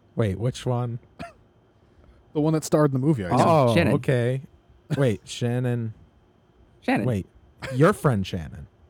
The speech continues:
Speaker 3: No, your friend Shannon.
Speaker 2: I don't know any Shannons. If that's, if we need to clear that up. <laughs>
Speaker 1: Okay. I
Speaker 3: Okay.
Speaker 1: Sure. Yeah, remember
Speaker 3: Right.
Speaker 1: that? Wait, you
Speaker 3: Yep.
Speaker 1: ta-,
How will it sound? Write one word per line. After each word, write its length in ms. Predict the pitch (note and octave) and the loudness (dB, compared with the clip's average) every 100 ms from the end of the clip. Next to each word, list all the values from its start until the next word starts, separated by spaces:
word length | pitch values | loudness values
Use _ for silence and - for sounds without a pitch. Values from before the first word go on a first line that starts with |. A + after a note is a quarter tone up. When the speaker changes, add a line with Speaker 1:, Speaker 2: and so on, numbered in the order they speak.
| _ _ - _ - | _ _ -20 _ -6
Speaker 3:
No, 80 | G#3+ | -2
your 120 | E3 | -2
friend 240 | G#3 D#2 - | -2 -6 -6
Shannon. 300 | A#1+ B1+ - _ _ _ _ _ _ _ _ _ _ _ - - _ _ - - - _ _ _ - | -8 -8 -12 _ _ _ _ _ _ _ _ _ _ _ -20 -20 _ _ -18 -18 -20 _ _ _ -4
Speaker 2:
I 100 | C3+ | 0
don't 120 | C#3 | 2
know 120 | B2+ | 2
any 100 | G#2 | 0
Shannons. 440 | F#2 A2+ F#2 F2+ F#2+ | -2 -2 -2 -4 -8
If 80 | F#2 | -10
that's, 300 | G2+ F#2 - A2 | -10 -10 -10 -16
if 140 | F#2+ | -16
we 100 | A2 | -8
need 200 | G#2 G2 | -6 -4
to 240 | G2 F2+ - | -6 -8 -10
clear 200 | - A2 | -4 -2
that 220 | G2 F#2 F#2 | -2 -6 -6
up. 120 | - F#3 | -6 0
<laughs> 60 | - | 2
Speaker 1:
Okay. 380 | D#3+ D#3+ C3+ E3 - _ _ _ - - _ - | 2 2 0 -2 -10 _ _ _ -20 -20 _ -8
I 180 | G#2 G#2 | 0 2
Speaker 3:
Okay. 240 | A2+ D#3 - - F#3+ - - - - | 2 0 -4 -10 -6 -2 -4 -6 -12
Speaker 1:
Sure. 580 | - D3+ F#3+ B3 G#2 - - - | 0 4 4 2 -4 -6 -14 -2
Yeah, 400 | C#3+ B3 B2 F#2+ | 0 0 -2 0
remember 400 | G2+ A#2+ - D3 | 0 2 4 4
Speaker 3:
Right. 80 | C3+ | 4
Speaker 1:
that? 320 | C#3 E3+ - - - - | 2 0 -6 -18 -6 2
Wait, 240 | C3 B2+ | 2 2
you 60 | - | 0
Speaker 3:
Yep. 140 | - - - - - | -2 -6 -20 -20 -20
Speaker 1:
ta-, 60 | - | -18